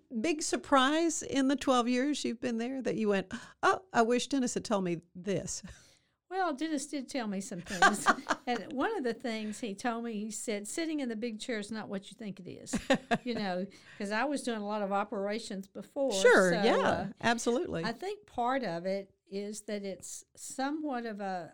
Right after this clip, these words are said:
Speaker 2: political's not a word I like to use 'cause I'm not a politician,
Speaker 1: Mm-hmm.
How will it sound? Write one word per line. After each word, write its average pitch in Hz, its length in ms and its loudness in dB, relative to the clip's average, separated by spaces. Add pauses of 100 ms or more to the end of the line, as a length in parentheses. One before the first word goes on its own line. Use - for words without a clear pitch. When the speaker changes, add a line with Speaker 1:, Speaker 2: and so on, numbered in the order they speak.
Speaker 2:
political's 262 580 -6
not 208 160 -4
a 185 40 -4
word 190 240 -4
I 175 60 -4
like 180 300 -6
to 214 100 -10
use 185 220 -8
'cause 196 220 -12
I'm 185 180 -6
not 196 280 -6 (120)
a 165 40 -20
politician, 202 840 -8
Speaker 1:
Mm-hmm. - 300 -20